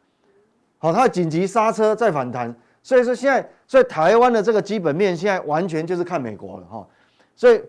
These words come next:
反射到股市也是一样。现在就是说台股现在完全就是要看美股，美股如果真的还下去，那大概我们往下修正的空间就会变大哈。从这个，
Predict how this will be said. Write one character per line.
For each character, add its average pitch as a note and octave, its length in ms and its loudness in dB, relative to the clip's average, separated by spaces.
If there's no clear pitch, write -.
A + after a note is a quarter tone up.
反 D#3 200 -2
射 A#3+ 140 6
到 A#3 140 6
股 C3+ 180 -4
市 F3+ 220 -6
也 C3 120 -6
是 D#3+ 160 -8
一 - 80 -2
样。 A#2 220 -2
现 B3 120 0
在 B3 60 4
就 A#3+ 140 4
是 A#3 60 6
说 A3+ 220 4
台 F3 200 4
股 C#3+ 320 -4
现 G3+ 160 -4
在 F3+ 100 0
完 D3 220 -2
全 D3+ 140 -2
就 E3 140 -4
是 E3 140 -4
要 D#3+ 180 0
看 D#3+ 180 -4
美 B2+ 160 -4
股， B2 180 -8
美 F3+ 140 2
股 G3 160 0
如 A3+ 80 4
果 F#3+ 100 4
真 A3+ 200 2
的 G3+ 80 2
还 D#3+ 120 -2
下 E3+ 240 -2
去， D#3 280 -6
那 D#3 100 -8
大 F#3+ 160 2
概 F3+ 160 4
我 B2+ 160 -2
们 C3 180 -8
往 B2 160 -8
下 E3+ 220 0
修 - 540 -2
正 E3 120 -2
的 C#3 100 -4
空 D3 220 -6
间 C#3+ 200 -4
就 C#3 100 -6
会 C3 80 -4
变 B2 240 -8
大 G2+ 200 -12
哈。 G2+ 180 -16
从 C3 180 -12
这 F3 80 -4
个， D3 140 -4